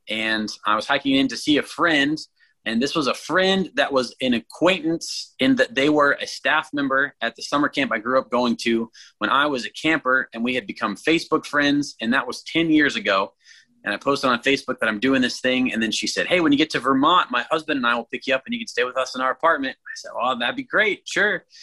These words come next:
Um, so I was, I was trying to book it to see her 'cause I'd made that, that appointment.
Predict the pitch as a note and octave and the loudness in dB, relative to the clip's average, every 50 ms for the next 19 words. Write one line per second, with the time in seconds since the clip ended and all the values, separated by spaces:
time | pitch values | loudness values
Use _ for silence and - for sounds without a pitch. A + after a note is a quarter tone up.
0 | - - - _ - A2+ A#2+ B2 A#2+ A2+ - - D3 D#3 D3 C3 A#2 A#2 A#2+ C3+ | -20 -20 -20 _ -4 -2 -2 -2 -2 -2 -2 0 0 2 2 0 -2 -2 0 0
1 | C3+ C3 - G3+ G#3+ - - - - A3 A3+ - F#3 - - - - F3 D#3 C3+ | 0 0 -2 -2 -2 -2 -2 -2 -4 -2 -2 -2 -4 -6 -8 -8 -4 -4 -4 0
2 | - E3 D3+ C3 C3 A#2+ - - B2 B2 B2 C#3 D3+ D3+ - C#3 C3+ A#2+ - _ | 2 2 2 2 2 0 -2 -2 -2 0 0 0 0 0 0 0 0 -2 -4 _
3 | _ _ _ _ _ _ _ - B2 C3 B2+ - - - C#3 B2+ A2 A2+ G#2+ | _ _ _ _ _ _ _ -2 -2 -2 -2 -2 -2 -2 -2 -2 -2 -4 -6